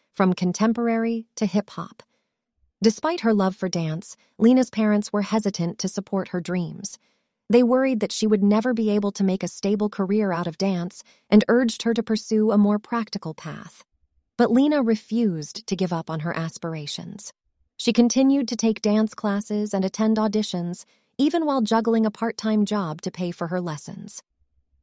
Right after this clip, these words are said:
Lena faced numerous setbacks along the way. She was rejected from dance schools and turned down for roles in productions. She faced criticism from family and friends who didn't understand her passion.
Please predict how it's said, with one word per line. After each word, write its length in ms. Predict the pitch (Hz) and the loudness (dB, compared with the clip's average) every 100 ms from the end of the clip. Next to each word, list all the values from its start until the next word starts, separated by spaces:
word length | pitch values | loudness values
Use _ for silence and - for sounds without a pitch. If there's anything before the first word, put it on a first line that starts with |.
| _ - | _ 4
Lena 300 | 254 285 285 | 4 6 2
faced 440 | - 226 214 - | 0 0 0 -2
numerous 520 | 208 208 220 202 180 | 4 4 4 2 0
setbacks 560 | - 196 - 165 160 - | -4 -6 -4 -8 -8 -6
along 320 | 180 175 170 | -4 -2 -2
the 60 | 170 | -4
way. 400 | 165 156 - - _ _ _ _ | -6 -10 -16 -20 _ _ _ _
She 140 | - 262 | 0 2
was 160 | 233 | 2
rejected 520 | 254 226 254 - 170 | 2 2 2 0 -4
from 200 | - 190 | -2 -2
dance 320 | 185 202 196 - | 0 0 0 -4
schools 420 | - 165 170 180 | -6 -6 -4 -2
and 180 | 190 202 | -2 0
turned 300 | 226 226 214 | 0 2 2
down 300 | 202 202 214 | 2 2 2
for 120 | 214 | 0
roles 380 | 202 214 208 196 | 0 0 0 -2
in 100 | 190 | -4
productions. 760 | 208 214 - - 165 208 - _ _ _ _ - | -4 -6 -6 -12 -12 -12 -14 _ _ _ _ -6
She 180 | - 254 | 0 2
faced 320 | 302 - - | 0 -2 -4
criticism 600 | 294 262 - 175 175 190 | -2 -2 -2 -2 -2 0
from 220 | 202 196 | 0 0
family 460 | - 220 220 220 214 | 0 0 2 2 2
and 120 | 202 | 0
friends 440 | - 214 180 190 | -2 -2 0 0
who 80 | 214 | 2
didn't 240 | 220 226 | 2 2
understand 600 | 208 196 190 - 196 185 170 | 2 0 -2 -4 -2 -2 -4
her 100 | 170 | -8
passion. 580 | 196 190 - - - | -8 -8 -10 -14 -16